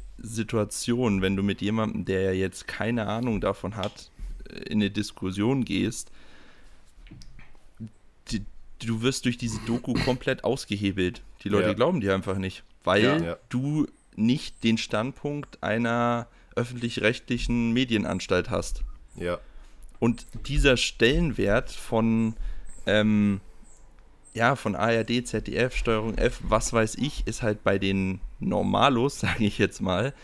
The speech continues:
Speaker 1: so hoch, dass das immer über dich gestellt wird. So, du kannst dich noch so gut auskennen, du kannst noch so viel Ahnung haben,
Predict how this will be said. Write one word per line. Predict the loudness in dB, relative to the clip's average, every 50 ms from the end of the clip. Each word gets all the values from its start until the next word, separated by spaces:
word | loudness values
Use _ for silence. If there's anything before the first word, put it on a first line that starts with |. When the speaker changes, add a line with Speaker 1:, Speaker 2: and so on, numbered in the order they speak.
| -20 -20 -20 -20 -20 _ -10
Speaker 1:
so | -8 0 2 4 4 4 4
hoch, | 2 4 6 6 4 4 2 -6 -12 -16 -20 -20 -20 -20 -20 -20 -10 2
dass | 2 2 2 2
das | 0 0 0 -2 -2 -2
immer | 0 2 4 4 4
über | 4 2 4 4 4
dich | 4 4 -6 -8 -6
gestellt | -6 -6 -4 0 2 0 0 0 -2
wird. | -6 -6 -6
So, | -4 -6 -6
du | -6 -4
kannst | -2 -2 -2 -2 -2 -6 -8 -10 -10 -10
dich | -10 -8 -6
noch | -4 -4 -2 0 -2 -2 -2 -4
so | -8 -4 -4 -2
gut | -2 -2 -4 -4 -2
auskennen, | -2 0 0 0 -2 -4 -4 -2 0 0 0
du | 0
kannst | -2 -4 -6 -6 -6 -2
noch | -2 0 0 0 0 -2
so | -4 -8 -8 -10
viel | -4 -2 -4 -2 0
Ahnung | 0 0 0 0 -2 -2 -2
haben, | 0 0 0 0 0 -2 -4